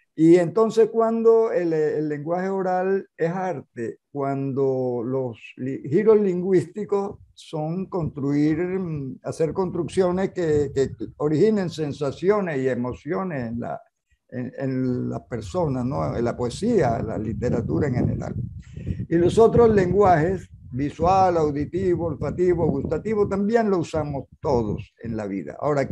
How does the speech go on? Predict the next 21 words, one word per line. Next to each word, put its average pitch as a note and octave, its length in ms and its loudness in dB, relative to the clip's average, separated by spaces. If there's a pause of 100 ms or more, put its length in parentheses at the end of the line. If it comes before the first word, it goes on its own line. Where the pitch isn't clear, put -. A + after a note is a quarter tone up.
(100)
el D3+ 160 -2
artista, G#3+ 840 0
somos G3+ 440 -2
artistas F3 540 0
quienes D3 260 0
nuestro C3+ 440 -4
proyecto D#3+ 640 0
de F3+ 140 2
vida D3+ 460 0 (1080)
es G3 200 8
investigar G#3+ 560 4
acerca F3 480 0
de D#3+ 100 6
uno A3+ 320 2
o D3 160 2
varios D3+ 460 -2
de C#3 220 0
esos C#3+ 280 -12
tipos D#3 320 -4
de D#3 120 2
lenguaje E3 720 0